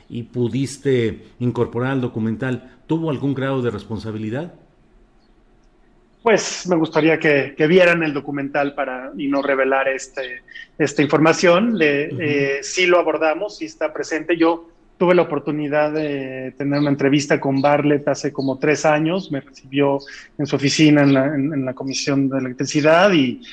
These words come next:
Speaker 2: platicamos como por una hora y media. Él me, me expuso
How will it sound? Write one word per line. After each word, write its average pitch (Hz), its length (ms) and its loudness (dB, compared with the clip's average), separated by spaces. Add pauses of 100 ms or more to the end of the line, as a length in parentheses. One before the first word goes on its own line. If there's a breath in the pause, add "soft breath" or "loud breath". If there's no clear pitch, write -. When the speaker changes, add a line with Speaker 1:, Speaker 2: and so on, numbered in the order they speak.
(160 loud breath)
Speaker 2:
platicamos 151 500 2
como 147 240 0
por 151 140 2
una 160 160 4
hora 160 100 4
y 156 60 4
media. 160 420 2
Él 143 120 -2
me, 139 260 -6 (280 soft breath)
me 165 100 -2
expuso 165 760 2